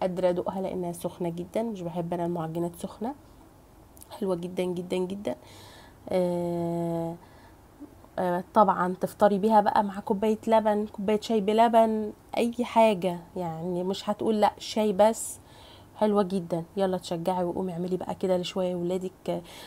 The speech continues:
<laughs> يلا تشجعي بقى وقومي اعملي شويه كده لولادك يفطروا بيهم، حلوه جدًا مش مكلفه.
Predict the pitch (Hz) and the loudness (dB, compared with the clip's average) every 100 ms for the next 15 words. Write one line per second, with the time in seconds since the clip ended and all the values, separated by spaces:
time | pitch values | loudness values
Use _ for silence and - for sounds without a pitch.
0 | - 214 226 - - 349 349 254 - - | -4 -2 -2 -4 -10 -10 -10 -10 -4 0
1 | 180 185 - 175 185 180 180 185 185 190 | 2 0 0 0 2 2 2 0 -2 -4
2 | 185 185 - 190 180 190 180 175 185 185 | -4 -6 -2 0 0 0 0 2 0 -2
3 | - 170 190 180 175 196 247 247 226 180 | -6 -6 -2 -2 -2 0 0 0 -4 -4
4 | 180 170 190 196 196 180 180 175 170 196 | -2 -2 -4 -4 -4 -4 -8 -4 -2 -2
5 | 247 311 | 2 0